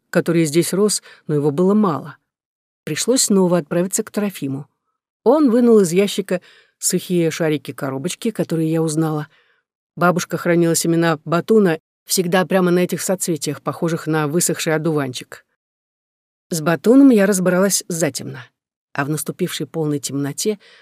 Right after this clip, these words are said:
при свете масляной лампы нагрузила принесённые Никифором ящики землёй, перемешанной с навозом. Утром, в первую очередь, я запланировала посеять капусту.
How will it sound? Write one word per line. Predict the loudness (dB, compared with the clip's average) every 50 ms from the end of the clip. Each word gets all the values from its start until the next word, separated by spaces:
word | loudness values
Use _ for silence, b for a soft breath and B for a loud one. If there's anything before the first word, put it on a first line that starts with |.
| b b
при | -2 -2 -2
свете | 0 0 -2 -2 0 0 0
масляной | 2 0 0 0 -2 -2 0 0 0 0
лампы | 0 0 0 -2 -2 -2 -4 -6 b b b b b b b b _ -2
нагрузила | -2 -2 0 0 0 0 0 0 2 4 4 4
принесённые | 4 4 4 4 4 2 4 2 4 4 4 4 4
Никифором | 4 4 2 0 -4 -6 -4 -2 0 0
ящики | 2 2 0 -2 -4 -10 -6 -6 -6
землёй, | -4 -2 -2 -2 -2 -2 -4 -2 0 0 -2 -2 _ -4
перемешанной | -2 -2 0 0 -2 -2 -2 -2 0 0 0
с | -2 -2 -2
навозом. | -2 -2 -2 -4 -6 -8 -8 -10 -12 -14 -14 _ _ _ _ _ _ _ _ _ _ _ _ _
Утром, | 0 0 0 0 0 -2 -6 -6
в | -6 -6
первую | -4 -4 -2 0 0 0 0 -2
очередь, | -2 -2 -2 -2 -2 -4 -4 B B B B B B B B
я | -4 -2 -2 -2
запланировала | -2 -4 -4 -4 -2 2 4 4 4 4 4 0 0
посеять | 0 -2 -6 -6 -4 -4 -4 -6 -6 -8
капусту. | -8 -10 -10 -10 -12 -20 -14 -14 -14 -14 -14 -20 -20